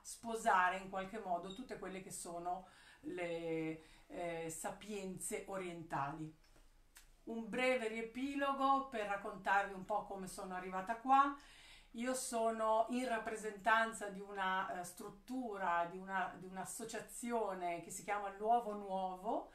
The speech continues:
Noi proponiamo giochi per emozionarti, giochi per poter lavorare, allenare e stare il più in contatto possibile con la nostra intelligenza emotiva.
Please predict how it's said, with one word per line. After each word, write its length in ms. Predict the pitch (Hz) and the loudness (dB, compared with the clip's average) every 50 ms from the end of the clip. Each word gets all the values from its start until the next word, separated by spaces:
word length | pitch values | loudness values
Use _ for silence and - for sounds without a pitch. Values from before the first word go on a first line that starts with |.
| - - - - - | -20 -20 -20 -16 -10
Noi 200 | 233 220 240 247 | -4 -2 -2 -2
proponiamo 640 | 247 254 233 226 226 214 208 208 196 190 190 190 180 | 0 -2 -4 -2 -2 -4 -2 -2 -2 -2 -2 -6 -8
giochi 420 | 165 - 240 254 247 247 - 240 202 | -4 -2 2 2 2 0 -2 -6 -8
per 180 | 190 202 196 | -8 -8 -8
emozionarti, 1200 | 190 185 180 180 - - - 190 185 175 160 160 156 156 156 - - - 240 262 294 311 320 - - - - - - - _ - | -6 -6 -8 -10 -10 -10 -10 -8 -4 -4 -2 -2 -4 -6 -8 -12 -12 -8 -4 -2 -2 -4 -4 -8 -18 -20 -20 -20 -20 -20 _ -4
giochi 380 | 165 220 226 233 233 - 220 | 2 6 6 6 6 4 -6
per 380 | - - 214 214 214 214 202 190 | -10 -4 -2 -2 -2 -2 -2 -4
poter 520 | - 220 202 196 - 220 220 226 220 220 | -6 -6 -6 -4 0 2 2 2 2 2
lavorare, 760 | 214 196 190 190 208 208 214 214 240 247 269 277 294 294 294 - | 2 2 2 2 2 4 6 6 6 8 6 4 2 0 0 2
allenare 840 | 220 202 202 202 202 202 202 208 208 220 240 247 254 254 262 254 - | 2 2 2 0 -4 -2 0 2 4 6 6 4 4 2 -2 -4 -6
e 80 | - | -6
stare 460 | - - - - - 247 240 240 233 220 | -8 -8 -8 -2 6 6 6 6 6 2
il 100 | 208 202 | -4 -6
più 260 | - - - 254 262 | -10 -6 -4 -2 -2
in 80 | 262 | -2
contatto 480 | - 233 226 226 - 247 254 254 - 247 | -2 -2 -4 -2 -2 -2 -2 -2 -6 -10
possibile 580 | 226 220 220 - - - 240 233 - 254 254 - | -8 -8 -8 -8 -6 -8 -8 -6 -6 -6 -6 -4
con 100 | 214 208 | -4 -4
la 80 | 196 | -4
nostra 320 | 190 185 185 185 - 208 190 | -2 -4 -6 -6 -6 -8 -8
intelligenza 640 | 185 160 - 180 180 170 156 165 185 185 - - | -8 -8 -8 -8 -8 -8 -8 -8 -8 -8 -8 -10
emotiva. 640 | 170 165 170 170 - - - 156 156 160 165 175 | -10 -10 -10 -12 -12 -12 -12 -12 -10 -10 -10 -12